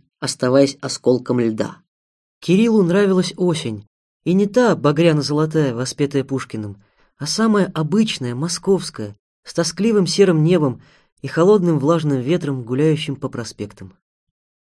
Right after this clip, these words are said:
Он никогда не пробовал разобраться,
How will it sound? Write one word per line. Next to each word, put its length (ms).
Он 180
никогда 400
не 120
пробовал 480
разобраться, 640